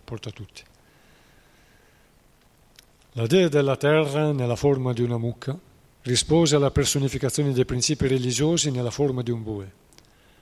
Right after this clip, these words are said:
O Dharma, certamente tu conosci già ciò che mi hai chiesto. Tuttavia cercherò di rispondere a tutte le tue domande.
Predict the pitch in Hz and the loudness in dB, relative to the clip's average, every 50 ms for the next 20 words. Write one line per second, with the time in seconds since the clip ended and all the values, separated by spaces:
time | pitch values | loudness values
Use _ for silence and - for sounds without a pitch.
0 | _ _ _ _ _ _ _ _ _ _ _ _ - 120 117 104 120 120 113 113 | _ _ _ _ _ _ _ _ _ _ _ _ -6 -6 -4 -2 -2 -2 0 0
1 | 110 110 104 104 107 107 101 85 - _ _ _ _ _ _ _ _ _ _ _ | -2 -4 -6 -8 -10 -10 -12 -12 -16 _ _ _ _ _ _ _ _ _ _ _
2 | _ _ _ _ _ _ _ _ _ _ - - 131 120 - - 131 131 139 143 | _ _ _ _ _ _ _ _ _ _ -6 -4 -4 -4 -2 -2 -2 0 2 2
3 | 147 143 - 139 127 - 139 - 147 139 147 - - 139 127 139 139 135 135 123 | 2 2 0 -4 -4 -4 -2 -2 0 0 2 2 2 0 2 2 0 2 0 -2
4 | - - 123 - 127 120 117 117 113 - - 120 113 110 - - - 101 - _ | -2 -4 -4 -4 -4 -6 -4 -6 -6 -6 -6 -6 -6 -6 -8 -10 -10 -14 -14 _
5 | _ _ _ _ _ _ _ _ _ _ _ _ _ _ _ _ _ _ _ - | _ _ _ _ _ _ _ _ _ _ _ _ _ _ _ _ _ _ _ -14
6 | 123 - - 127 131 151 143 - 143 117 - 135 135 143 135 131 135 131 135 - | -10 -4 -2 2 2 2 4 2 0 0 0 2 2 2 2 2 0 0 0 -2
7 | - 147 160 160 143 139 131 123 - 165 156 - 139 131 123 - 131 120 123 120 | 0 0 0 0 0 0 0 0 -2 -4 -4 -2 -2 -2 0 -2 -2 -4 -4 -4
8 | 123 127 120 107 98 95 90 | -4 -6 -6 -6 -10 -12 -16